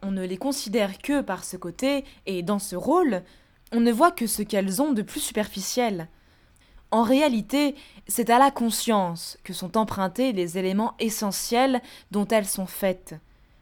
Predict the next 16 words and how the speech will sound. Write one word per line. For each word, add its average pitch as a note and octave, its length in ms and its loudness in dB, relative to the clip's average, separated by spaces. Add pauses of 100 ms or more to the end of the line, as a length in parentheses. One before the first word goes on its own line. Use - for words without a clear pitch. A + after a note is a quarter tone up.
(380)
Il G#3+ 180 0
semble G#3+ 320 4
d'ordinaire G3 600 2 (240)
qu'elles G3+ 220 2
n'aient G#3 160 2
un G3 140 0
caractère G3 580 -2
humain B3+ 500 4
que B3 160 -8
quand G#3+ 240 -4
elles F#3+ 140 0
sont B3 200 -2
pensées A3 520 0
sous A3+ 180 -6
forme G#3+ 380 0
humaine. A3 560 4